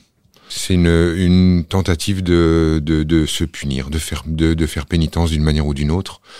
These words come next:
euh, d'une manière tout à fait dévoyée, puisque, euh, c'est, on a le sentiment de se, de se faire du bien, on a le sentiment de se soulager, on a le sentiment de s'alléger. Et,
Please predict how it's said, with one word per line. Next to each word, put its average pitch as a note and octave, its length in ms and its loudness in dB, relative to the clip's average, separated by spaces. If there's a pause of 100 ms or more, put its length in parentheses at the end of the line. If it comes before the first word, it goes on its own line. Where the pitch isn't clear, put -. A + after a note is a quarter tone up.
(300)
euh, D#2 280 2
d'une D#2 220 0
manière E2 340 0
tout - 220 -8
à F2 80 0
fait E2+ 160 0
dévoyée, D#2+ 440 2
puisque, - 300 -6
euh, D2+ 360 -2
c'est, D#2 340 -4 (280)
on E2 120 -4
a E2 80 0
le D#2+ 60 -4
sentiment F#2+ 580 -2
de D#2+ 140 -2
se, D#2 320 -2
de D2+ 120 -6
se D#2 160 -4
faire F#2+ 180 -6
du F2+ 120 -4
bien, F2+ 220 0
on F#2+ 100 -2
a D2+ 60 -2
le C#2+ 60 -4
sentiment F2 420 -6
de D#2+ 60 -8
se - 120 -8
soulager, D#2 520 -2 (720)
on D#2+ 80 0
a D#2+ 100 4
le D#2 120 2
sentiment F2+ 520 -2
de D#2+ 120 0
s'alléger. E2 600 0 (800)
Et, F2 60 -6